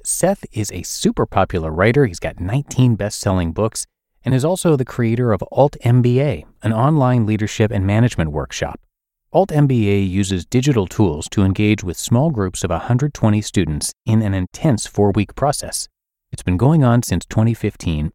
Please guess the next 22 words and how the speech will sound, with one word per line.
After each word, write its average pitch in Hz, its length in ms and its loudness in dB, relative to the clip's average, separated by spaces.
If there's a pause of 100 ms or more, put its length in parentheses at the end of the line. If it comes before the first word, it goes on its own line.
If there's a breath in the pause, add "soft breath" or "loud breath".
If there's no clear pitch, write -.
and 107 220 0
has 98 140 -8
transformed 131 600 0
the 101 80 -2
lives 98 400 -4
of - 80 -6
more 95 140 -2
than 85 120 -4
forty-five 139 640 -4
hundred 104 280 -4
people 87 340 -4 (260)
in 101 100 -4
more 98 200 -4
than 80 160 -10
seventy 110 480 0
countries. - 500 -8 (460)
And 135 100 2
a 139 60 4
little 139 180 2
more 120 200 4
about 92 280 -2
Seth, 139 380 -2